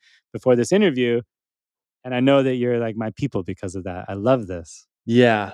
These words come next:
Speaker 2: I love that. This idea, I mean, e-, everybody, when they start as one of my clients, and, and listen, I,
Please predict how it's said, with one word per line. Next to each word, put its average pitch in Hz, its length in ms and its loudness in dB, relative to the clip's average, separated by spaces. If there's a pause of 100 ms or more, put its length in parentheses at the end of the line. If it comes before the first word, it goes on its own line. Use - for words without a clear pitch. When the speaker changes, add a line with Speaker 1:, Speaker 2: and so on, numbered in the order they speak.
(120)
Speaker 2:
I 131 120 2
love 127 400 2
that. 131 280 -2
This 147 380 2
idea, 120 680 2 (540)
I 127 60 -2
mean, 131 220 0 (160)
e-, 131 100 -10 (180)
everybody, 135 760 2
when 131 240 0
they 131 140 2
start 135 380 0
as 117 160 -2
one 117 140 0
of 117 60 -2
my 113 160 -2
clients, 107 580 -4
and, 113 240 -2
and 120 320 0
listen, 120 340 0
I, 120 380 -2